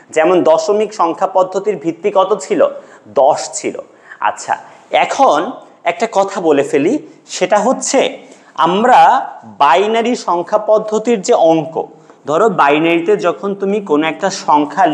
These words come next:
লিখবা, এই সংখ্যার যে অঙ্কগুলা, এগুলাকে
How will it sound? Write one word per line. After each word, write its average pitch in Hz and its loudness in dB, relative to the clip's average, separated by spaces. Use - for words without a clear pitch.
লিখবা, 135 0
এই 175 0
সংখ্যার 160 -2
যে - 4
অঙ্কগুলা, 160 0
এগুলাকে 247 2